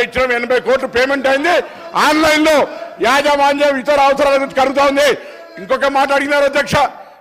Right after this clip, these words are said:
మేము ఎన్నడూ మా ప్రభుత్వం వచ్చిన తర్వాత కార్మికులకు సంబంధించిన పీఎఫ్ కావచ్చు, కోఆపరేటివ్ సెస్ ఒక్క రూపాయి ముట్టలే. నాలుగు వేల కోట్ల బకాయిలు వాళ్ళ సంస్థ కార్మికుల సొమ్ము వాడుకున్నారు అధ్యక్ష. ఇవాళ ఆర్టీసీ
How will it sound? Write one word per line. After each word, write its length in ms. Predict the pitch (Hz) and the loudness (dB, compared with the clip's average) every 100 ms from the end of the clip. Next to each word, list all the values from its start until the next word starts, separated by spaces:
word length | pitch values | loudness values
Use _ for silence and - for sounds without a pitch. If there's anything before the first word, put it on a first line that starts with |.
| - | -10
మేము 180 | 180 240 240 | -4 -2 -2
ఎన్నడూ 240 | 240 254 247 | 0 0 2
మా 60 | 233 - | 2 0
ప్రభుత్వం 300 | 233 226 254 | 0 2 2
వచ్చిన 180 | - 262 254 | 0 0 2
తర్వాత 260 | 247 247 240 175 - - _ _ | 4 4 2 0 -8 -20 _ _
కార్మికులకు 520 | 196 233 233 240 233 220 | 0 2 2 2 0 -2
సంబంధించిన 300 | 226 226 233 - | -4 -2 -4 -2
పీఎఫ్ 300 | 214 240 196 214 | 0 0 2 2
కావచ్చు, 320 | 233 226 214 - - - _ _ _ _ | 2 2 -2 -2 -10 -20 _ _ _ _
కోఆపరేటివ్ 460 | 175 202 202 214 185 | 2 2 2 -2 -2
సెస్ 160 | 202 208 | -2 -2
ఒక్క 160 | 180 190 | -2 0
రూపాయి 240 | 196 214 | 2 0
ముట్టలే. 280 | 202 208 196 - - _ _ - | 0 -2 -2 -4 -18 _ _ -12
నాలుగు 440 | 139 180 247 285 285 | -2 2 4 4 4
వేల 120 | 285 285 | 4 4
కోట్ల 200 | 285 269 277 | 2 2 2
బకాయిలు 440 | 269 294 311 330 294 - - - - 156 | 2 4 4 4 4 0 -10 -20 -6 0
వాళ్ళ 220 | 233 285 277 | 2 2 2
సంస్థ 260 | 247 294 311 - | 2 2 0 2
కార్మికుల 400 | 277 302 311 311 294 | 2 2 2 2 2
సొమ్ము 200 | 285 294 311 | 2 2 4
వాడుకున్నారు 380 | 302 294 294 277 | 2 2 2 2
అధ్యక్ష. 240 | 262 - 302 285 - - - 214 | 0 2 2 0 -6 -20 -16 0
ఇవాళ 220 | 285 294 269 | 2 2 2
ఆర్టీసీ 480 | 294 294 320 - 330 | 0 0 -2 0 2